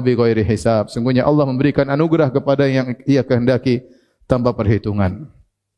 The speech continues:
Lihatlah Maryam mendapatkan karunia dalam kesendiriannya, dalam khulwatnya bersama Allah Subhanahu wa taala. Apa kata Allah selanjutnya?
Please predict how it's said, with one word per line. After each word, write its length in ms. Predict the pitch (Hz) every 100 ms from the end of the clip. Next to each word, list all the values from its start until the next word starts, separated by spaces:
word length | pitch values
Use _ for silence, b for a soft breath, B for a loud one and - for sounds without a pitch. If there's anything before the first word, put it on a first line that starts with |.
| _ -
Lihatlah 320 | 135 156 170
Maryam 440 | 170 185 196 180 139 - - _ _ _ -
mendapatkan 440 | 123 143 151 160 147
karunia 680 | 147 151 170 170 139 131 - - _
dalam 320 | 127 135 135
kesendiriannya, 760 | 127 135 - 131 127 139 139 135
dalam 200 | 127 127 117
khulwatnya 440 | 120 120 127 127 117
bersama 320 | 107 113 113
Allah 220 | 120 107
Subhanahu 400 | - 117 110 107
wa 80 | 104
taala. 440 | - 110 101 - b b b b b
Apa 200 | - 240
kata 220 | 233 226
Allah 160 | 233 226
selanjutnya? 640 | 202 196 185 147 151 151